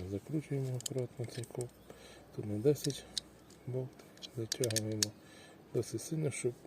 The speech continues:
не, щоб він не пропускав. Все,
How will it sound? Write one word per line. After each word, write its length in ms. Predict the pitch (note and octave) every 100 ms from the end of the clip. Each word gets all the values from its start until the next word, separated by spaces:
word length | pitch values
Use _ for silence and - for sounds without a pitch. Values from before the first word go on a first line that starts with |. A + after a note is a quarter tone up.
| - - -
не, 240 | A#2 C3+ - - - - - - - - - - - - - - - - - - - - - - -
щоб 140 | - A#2
він 200 | C3 A2
не 140 | C3
пропускав. 680 | - A#2 - - - F2+ F#2 - - - - - - - - - - - - - - - - - - - - - - - - - - - - - - - - - - - -
Все, 220 | - -